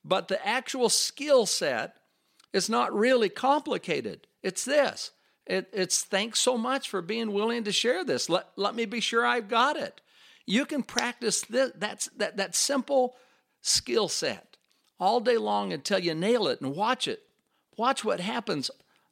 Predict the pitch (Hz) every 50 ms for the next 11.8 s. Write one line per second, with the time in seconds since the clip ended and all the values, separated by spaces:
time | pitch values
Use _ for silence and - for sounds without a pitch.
0 | _ _ _ _ 180 196 202 202 - 233 233 247 240 240 233 202 196 202 165 214
1 | 240 233 202 - - 180 180 - 226 226 220 - 214 202 170 156 180 247 254 -
2 | - 226 - 214 185 190 185 160 165 180 165 147 120 - - _ _ _ _ _
3 | - - - - _ _ 165 165 - - 208 196 185 180 156 - - - _ _
4 | _ - 170 170 160 151 160 170 185 220 214 - 233 220 202 208 208 208 196 208
5 | 208 196 185 202 202 196 170 156 180 185 180 180 185 175 160 127 - - - 185
6 | 196 190 - - 180 175 175 175 175 165 - - 170 165 160 160 - - 170 156
7 | 151 147 139 135 143 147 190 196 185 175 165 160 151 151 151 - _ _ _ _
8 | _ _ - - - - _ _ _ - 165 165 160 147 135 127 180 185 196 220
9 | 220 - - 175 180 190 202 - 170 147 - 127 131 151 185 196 202 202 196 190
10 | 196 202 180 - - - 160 139 - 175 180 185 - 139 120 131 151 160 170 185
11 | 190 196 196 196 208 208 170 - - 196 180 147 - - 131 113